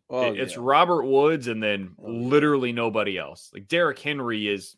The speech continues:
Speaker 2: basically second on the team in receiving yards this season, and he's, he's not a receiving back. He's a guy that all, for his entire career, like,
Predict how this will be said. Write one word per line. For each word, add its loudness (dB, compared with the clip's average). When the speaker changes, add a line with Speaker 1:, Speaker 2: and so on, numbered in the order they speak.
Speaker 2:
basically -4
second -8
on -8
the -10
team -8
in -10
receiving -8
yards -4
this -12
season, -10
and -10
he's, -6
he's -14
not 6
a 8
receiving 0
back. -6
He's -4
a -2
guy 0
that -2
all, -2
for -8
his -8
entire -6
career, 0
like, -6